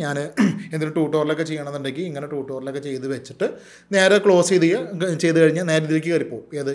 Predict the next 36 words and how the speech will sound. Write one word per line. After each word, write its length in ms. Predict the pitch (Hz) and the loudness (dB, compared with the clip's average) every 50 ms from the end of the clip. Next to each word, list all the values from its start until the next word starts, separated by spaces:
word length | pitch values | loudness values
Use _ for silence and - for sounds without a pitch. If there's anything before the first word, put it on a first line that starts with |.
| 147 | -4
ഈ 20 | 139 143 | -4 -4
ഒരു 80 | 143 147 147 | -4 -2 -2
വീഡിയോ 180 | 143 139 139 151 | -2 0 0 0
എഡിറ്ററിലേക്ക് 360 | 147 139 135 139 131 139 135 139 | 0 -2 -4 -6 -4 -4 -2 -2
കയറി 120 | 143 127 - | -4 -2 -2
പോയിട്ട് 200 | 139 135 131 175 208 - - - - - 160 | -2 -2 -2 -4 -6 -8 -12 -16 -8 -6 -4
ഇവിടെ 160 | 165 208 247 247 | 0 0 0 0
നമുക്ക് 180 | 247 208 - 240 - | 0 -2 -2 -2 -2
സിമ്പിളായിട്ട് 360 | 202 180 180 180 202 185 - - | -2 0 0 0 -2 -2 -2 -6
എഡിറ്റ് 140 | 160 165 - | -6 -6 -6
ചെയ്യാൻ 140 | 165 160 156 | -4 -4 -4
പറ്റുന്നേ. 260 | 147 - 139 127 120 101 - _ _ _ _ | -6 -8 -10 -12 -14 -14 -18 _ _ _ _
അപ്പോൾ 120 | - 139 156 185 | -4 -4 -4 -2
ഇപ്പം 160 | - 202 185 190 | -2 -2 -2 0
ഞാനത് 200 | 190 190 180 190 - | 0 0 0 0 2
ക്ലോസ് 220 | 202 180 175 170 185 | 2 2 2 0 0
ചെയ്ത് 120 | 220 196 202 | 0 2 2
കഴിഞ്ഞ് 200 | 202 196 196 196 - 190 | 2 2 0 -4 -6 -6
അങ്ങ-, 160 | 175 170 190 202 190 | -4 -4 -4 -4 -2
അങ്ങനെ 160 | 180 208 240 233 | -2 -2 -2 -2
കാണിക്കുന്നില്ല, 360 | 190 156 - 139 135 120 123 143 - - - - - | -2 -4 -4 -6 -8 -8 -8 -10 -12 -16 -16 -10 -8
കഴിച്ചിട്ട് 260 | 151 143 147 - 160 151 | -8 -8 -8 -10 -10 -8
മൊത്തം 180 | 151 147 151 156 143 | -8 -8 -8 -6 -6
പോകുമല്ലോ. 280 | 131 120 110 98 98 - - - - - | -6 -6 -6 -8 -10 -16 -20 -20 -20 -6
അപ്പോൾ 120 | - 165 180 | -2 0 2
എന്ത് 80 | 175 175 | 4 4
ചെയ്യണം, 180 | 175 160 160 175 - - - - - - 165 | 2 2 0 -2 -6 -12 -18 -20 -6 -2 2
ഇവിടെ 160 | 175 214 226 220 220 | 6 6 8 8 6
ഈ 20 | 220 214 214 | 6 4 6
ലൈബ്രറിയിൽ 440 | 190 175 180 175 180 185 190 202 208 190 | 6 6 6 4 4 2 2 2 2 2
വന്നു 120 | 180 175 | 2 2
കഴിഞ്ഞാൽ 200 | 175 165 170 165 | 0 0 -2 -4
നമുക്ക് 180 | 160 151 - 165 151 | -6 -4 -4 -4 -2
ഇവിടെ 120 | 143 147 143 | -2 -2 -2
എന്ത് 100 | 135 135 | -2 -2
ചെയ്യാം, 200 | 131 127 117 107 | -2 -4 -4 -6